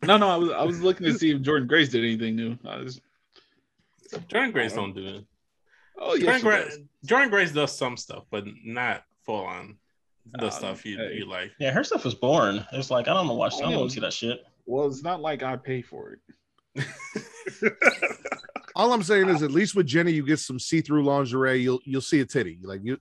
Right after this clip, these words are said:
Speaker 4: you'll see a nipple.
Speaker 1: Yeah.
Speaker 4: You'll, you'll see all
Speaker 2: I
Speaker 4: that.
Speaker 2: feel
Speaker 4: Jordan
Speaker 2: like that's
Speaker 4: Grace
Speaker 2: some stuff that, that she, they'll, she'll put, that she'll end up putting on her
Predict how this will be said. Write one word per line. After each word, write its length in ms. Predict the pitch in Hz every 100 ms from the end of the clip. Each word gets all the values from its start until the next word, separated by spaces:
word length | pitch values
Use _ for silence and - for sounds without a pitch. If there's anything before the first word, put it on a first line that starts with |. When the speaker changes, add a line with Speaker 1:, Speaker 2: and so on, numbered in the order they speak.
| 131
Speaker 4:
you'll 100 | 120
see 220 | - 135
a 20 |
nipple. 380 | 127 123 120 117
Speaker 1:
Yeah. 80 | 113 110
Speaker 4:
You'll, 120 | 110 _
you'll 180 | 127 131
see 200 | - 123
all 120 | 95
Speaker 2:
I 60 | 190
Speaker 4:
that. 100 | 196
Speaker 2:
feel 140 | 233
Speaker 4:
Jordan 80 | 254 214
Speaker 2:
like 40 |
that's 100 | 185
Speaker 4:
Grace 120 | 180
Speaker 2:
some 100 | 220
stuff 320 | 202 - 202 -
that, 260 | 202 156
that 180 | 165 165
she, 200 | - 139
they'll, 160 | 156 175
she'll 240 | - 180
put, 280 | 175 165 127
that 120 | 147
she'll 280 | 143 170 147
end 160 | 139 151
up 180 | 139 -
putting 220 | 151 143
on 100 | 135
her 340 | 147 135 127